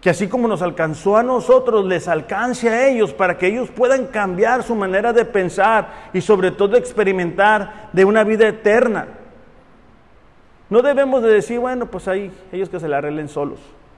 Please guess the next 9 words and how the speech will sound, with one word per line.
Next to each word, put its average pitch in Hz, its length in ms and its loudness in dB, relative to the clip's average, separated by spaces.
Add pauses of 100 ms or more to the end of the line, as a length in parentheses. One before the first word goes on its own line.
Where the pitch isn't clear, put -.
(960)
De 190 120 8
hecho, 214 220 4
si 226 140 0
se 185 120 0
fijan, 202 460 -2
comienza 208 540 0
diciendo: 220 760 -2
"Padre 220 440 4
nuestro", 214 800 0